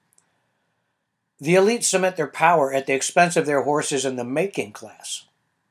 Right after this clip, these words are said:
And let me caution you here, the line between makers and takers has been blurring for years. More and more people, through frustration or ignorance,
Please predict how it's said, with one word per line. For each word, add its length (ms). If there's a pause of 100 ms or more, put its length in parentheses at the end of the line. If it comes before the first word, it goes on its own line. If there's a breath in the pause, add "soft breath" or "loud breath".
(760)
And 100
let 140
me 80
caution 460
you 120
here, 280 (160)
the 80
line 300
between 360
makers 600
and 160
takers 680 (200)
has 180
been 220
blurring 440
for 160
years. 640 (640)
More 280
and 80
more 200
people, 500 (420)
through 200
frustration 840
or 180
ignorance, 540